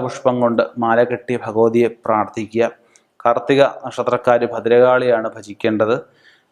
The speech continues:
അത് മലയാള മാസം മൂന്ന് മാ-, മലയാള മാസം ഒന്നാം തീയതി ചുവന്ന പൂ കൊണ്ട് മാല കെട്ടി ഭഗവതിക്ക് ചാർത്തി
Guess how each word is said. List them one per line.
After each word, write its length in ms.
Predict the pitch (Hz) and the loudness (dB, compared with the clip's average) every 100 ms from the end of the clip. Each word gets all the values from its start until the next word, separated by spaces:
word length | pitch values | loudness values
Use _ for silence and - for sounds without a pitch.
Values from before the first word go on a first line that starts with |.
| - | -4
അത് 120 | 120 131 123 - - - _ _ 120 | 2 2 0 -16 -20 -20 _ _ 0
മലയാള 280 | 120 123 131 | 2 4 2
മാസം 240 | 127 127 117 120 | 0 -4 -8 -6
മൂന്ന് 160 | 123 131 | -4 -2
മാ-, 180 | 123 120 | 0 -2
മലയാള 260 | 120 120 120 120 | 0 2 2 0
മാസം 260 | 120 - 120 113 | -4 -6 -16 -10
ഒന്നാം 240 | 113 117 117 | -4 -2 0
തീയതി 260 | 117 113 120 - | 0 -2 -10 -8
ചുവന്ന 300 | 120 117 123 127 | -2 0 2 0
പൂ 80 | 117 113 | -2 -2
കൊണ്ട് 180 | 117 110 120 | -2 0 -2
മാല 160 | 107 110 113 | -2 -2 -2
കെട്ടി 280 | 113 - 104 _ - - _ - | -4 -8 -12 _ -20 -20 _ -12
ഭഗവതിക്ക് 560 | 113 117 120 117 - - - - _ _ - | -2 0 0 -2 -4 -6 -8 -20 _ _ -4
ചാർത്തി 400 | 110 110 - | 0 0 -4